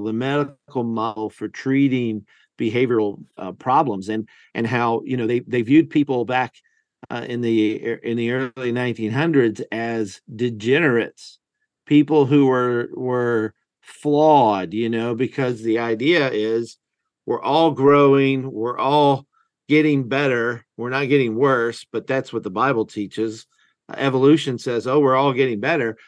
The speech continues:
So these pro-, people with mental illness and problems, there it is, Insanity Madness, Doctor Daniel Berger, off your shelf. These people who are, um, addicted are degenerates.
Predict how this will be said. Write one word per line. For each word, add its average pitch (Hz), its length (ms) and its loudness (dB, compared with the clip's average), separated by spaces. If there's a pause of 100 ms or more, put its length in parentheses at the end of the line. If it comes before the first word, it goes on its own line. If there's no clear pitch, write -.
(120)
So - 180 0
these 139 240 4
pro-, 147 400 0
people 147 380 0
with 127 240 0
mental 131 480 -2
illness 139 500 -2
and 107 160 -10
problems, 131 500 -2
there 135 160 0
it 127 60 2
is, 120 220 -2
Insanity 135 500 -4
Madness, 127 460 -6
Doctor 110 300 -8
Daniel 120 320 -6
Berger, 120 440 -4 (300)
off 123 240 -8
your 123 100 -2
shelf. 135 380 0 (400)
These 143 180 4
people 170 560 4
who 180 460 6
are, 127 580 0 (640)
um, 127 420 -6
addicted 135 880 0 (440)
are 139 580 0 (880)
degenerates. 160 840 -2